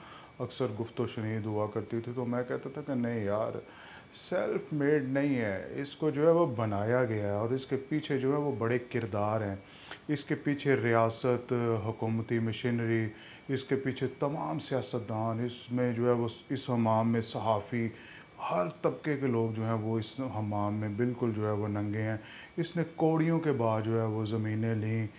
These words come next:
और अपनी जो है वो empire खड़ी की और आज जो है वो इस नहज पे पहुँचे हैं कि वो कह रहे हैं कि मैं ख़ुदकुशी कर लूँगा। तो इतने अरबों खरबों रुपया कमा-,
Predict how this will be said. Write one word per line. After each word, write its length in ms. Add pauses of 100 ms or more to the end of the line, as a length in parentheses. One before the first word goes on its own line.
(320)
और 180
अपनी 300
जो 220
है 100
वो 300
empire 460
खड़ी 340
की 340 (520)
और 480
आज 280
जो 220
है 80
वो 220
इस 220
नहज 280
पे 120
पहुँचे 380
हैं 140
कि 120
वो 140
कह 240
रहे 140
हैं 80
कि 80
मैं 220
ख़ुदकुशी 500
कर 200
लूँगा। 360 (440)
तो 160
इतने 320
अरबों 420
खरबों 440
रुपया 280
कमा-, 380